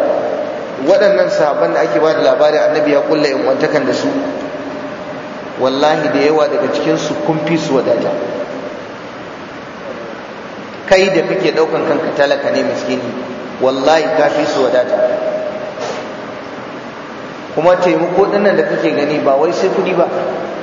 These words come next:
Kai ne watakila da ka rataye zuciyarka da kuɗi, komai ka mai da shi kuɗi. Akwai taimako da za ka yi wa mutum, ka wuce masa gaba a, a kan wata magana. Akwai taimako da za ka yi wa mutum,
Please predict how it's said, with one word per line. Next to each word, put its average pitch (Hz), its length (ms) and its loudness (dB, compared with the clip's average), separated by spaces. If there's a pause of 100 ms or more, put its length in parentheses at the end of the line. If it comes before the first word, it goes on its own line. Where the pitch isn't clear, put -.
(800)
Kai 190 140 4
ne 208 100 2
watakila 170 520 2
da 151 160 2
ka 156 120 2
rataye 180 420 4 (100)
zuciyarka 160 480 2
da - 100 0 (100)
kuɗi, 175 320 2
komai 190 300 6
ka 185 120 2
mai 185 140 2
da 160 80 0
shi - 160 0
kuɗi. 160 240 -2 (1600)
Akwai 202 300 4
taimako 202 420 2
da 185 120 0
za 180 180 4
ka 180 80 0
yi 165 40 2
wa 160 60 0
mutum, 160 300 0
ka 156 80 4
wuce 185 280 2
masa 170 240 0
gaba 143 200 2
a, 147 120 2 (180)
a 113 80 0
kan 110 120 2
wata 143 200 0
magana. 131 300 2 (2250)
Akwai 202 280 4
taimako 202 500 4
da 180 100 2
za 190 160 6
ka 185 80 0
yi 190 60 2
wa 170 100 0
mutum, 175 220 0